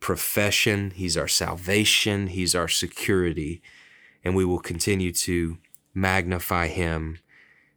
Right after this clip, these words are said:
as we consider our ways. I hope you're encouraged as I am. I can't wait to join you again next week right here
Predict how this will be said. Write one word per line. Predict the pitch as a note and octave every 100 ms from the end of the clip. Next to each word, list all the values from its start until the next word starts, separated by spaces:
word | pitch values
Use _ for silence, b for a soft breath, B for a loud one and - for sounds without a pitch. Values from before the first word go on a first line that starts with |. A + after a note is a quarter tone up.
| b
as | F2 F2
we | F2
consider | - F2 - F#2 E2+ D#2+
our | A#1 D#2
ways. | D#2+ D#2 E2 F2+
I |
hope | F#2 G2+ -
you're | G2
encouraged | F2+ A#2 A2 G#2 F#2 -
as | F2+ F2
I | F#2+ G#2
am. | G#2 G#2+ G#2 G2+
I | F2
can't | F2 - F#2+ D#2+
wait | F#2+ F#2+ -
to | - F#2
join | D#2+ F#2+ F#2
you | F2+ F2+ E2+
again | E2+ F2+ F2 F2 E2+
next | F2 F2 -
week | F2+ E2 F2
right | F2+ D#2+
here | F#2 E2+ E2